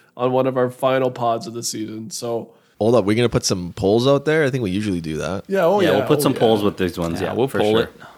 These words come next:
Speaker 3: We'll poll 'em for both.
Speaker 4: Pull it with the audience.
Speaker 1: We'll do, yeah, we'll do all kinds this week. A lot of content.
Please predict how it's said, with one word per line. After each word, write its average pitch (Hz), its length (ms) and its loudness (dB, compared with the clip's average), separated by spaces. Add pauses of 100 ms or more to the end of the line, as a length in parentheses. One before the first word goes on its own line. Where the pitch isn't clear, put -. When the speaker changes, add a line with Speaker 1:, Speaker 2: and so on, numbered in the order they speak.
Speaker 3:
We'll 104 140 -10
poll 98 260 0
'em 92 80 -4
for 92 140 -4
both. 82 260 -6
Speaker 4:
Pull 151 140 -4
it 117 60 0
with 107 120 0
the 104 140 -2
audience. 101 420 -4 (220)
Speaker 1:
We'll 156 100 -2
do, 160 400 4
yeah, 139 140 0
we'll 117 160 -6
do 139 180 -4
all 120 100 -2
kinds 104 360 -10
this - 180 -8
week. 107 240 -14
A - 40 -18
lot 113 120 -12
of 110 80 -14
content. - 480 -14